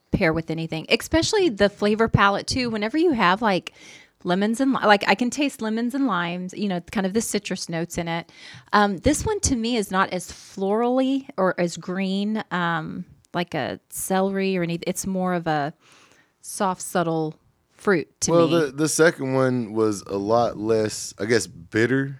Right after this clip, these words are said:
Speaker 2: Didn't have as much of an
Speaker 1: Mm-hmm.
Speaker 2: aftertaste.
Speaker 1: Yeah. Yeah.
Speaker 2: So I, I think that really makes a difference.
Speaker 1: Yeah. And so this one's made actually with mostly, um, Grenache and then, like, a Syrah.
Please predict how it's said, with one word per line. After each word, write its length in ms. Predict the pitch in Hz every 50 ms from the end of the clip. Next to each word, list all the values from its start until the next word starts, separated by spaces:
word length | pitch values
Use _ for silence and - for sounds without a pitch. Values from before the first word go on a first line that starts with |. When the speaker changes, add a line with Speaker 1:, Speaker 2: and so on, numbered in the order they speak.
| _ -
Speaker 2:
Didn't 220 | 120 135 131 127
have 140 | 139 131 113
as 100 | 113 104
much 180 | 117 123 123 -
of 100 | 107 101
an 60 | 87
Speaker 1:
Mm-hmm. 80 | 80 101
Speaker 2:
aftertaste. 800 | 104 110 - 190 180 175 180 95 85 78 73 - - - - 185
Speaker 1:
Yeah. 280 | 185 175 156 - - - - - - _ _ _ _ _ _ _ _
Yeah. 180 | - 160 - -
Speaker 2:
So 340 | 117 113 110 107 107 104 87
I, 260 | 98 107 107 101 107
I 20 |
think 240 | 101 117 117 113 98
that 180 | 113 104 101 95
really 500 | 98 98 101 98 98 98 95 90 90 67
makes 340 | 82 95 101 101 95 - -
a 60 | 90
difference. 680 | 80 78 90 92 90 - 82 80 69 - _ - - -
Speaker 1:
Yeah. 340 | - 180 175 147 117 92 - - _ - - - - -
And 140 | - 240 226
so 140 | 302 269 254
this 300 | 196 214 302 392 - -
one's 200 | 427 370 262 214
made 260 | 214 202 196 190 196 -
actually 360 | 185 220 - - - 262 226
with 200 | 190 180 - 196
mostly, 480 | 180 180 202 - - 233 220 202 -
um, 340 | - 180 165 151 147 151 - - 175
Grenache 680 | - 190 180 170 160 160 180 226 254 - - - - - _ _ _ _ _ _ _ - - - - - _ -
and 180 | 196 202 202
then, 260 | 196 190 190 190 180 -
like, 200 | - 180 180 -
a 40 | 185
Syrah. 680 | 165 - - - 175 160 170 165 156 131 110 143 156